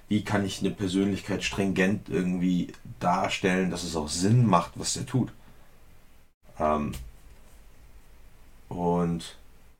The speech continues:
früher, äh, war das halt eigentlich mehr so,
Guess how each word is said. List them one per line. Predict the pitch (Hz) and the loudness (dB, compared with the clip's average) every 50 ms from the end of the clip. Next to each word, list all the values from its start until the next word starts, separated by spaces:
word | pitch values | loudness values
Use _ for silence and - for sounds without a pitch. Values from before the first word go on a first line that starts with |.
| _ _ _ _ _ _ _ _ _ - - - - - _ _ _ - - - - - | _ _ _ _ _ _ _ _ _ -20 -20 -20 -20 -20 _ _ _ -20 -20 -20 -20 -14
früher, | - - - 110 110 117 135 139 139 139 135 | -12 -6 2 6 8 10 10 10 10 10 8
äh, | 113 - - - - - - - - - - - - - | 8 6 0 -6 -8 -8 -8 -8 -8 -10 -12 -12 -4 2
war | 104 104 101 | 2 4 4
das | 107 101 - - | 4 0 2 2
halt | 104 95 - | 2 2 2
eigentlich | 98 98 101 98 92 - - | 0 0 0 -2 -2 -4 -2
mehr | 98 98 98 98 95 | 0 2 2 2 2
so, | 90 95 95 95 98 - | 2 4 4 2 2 0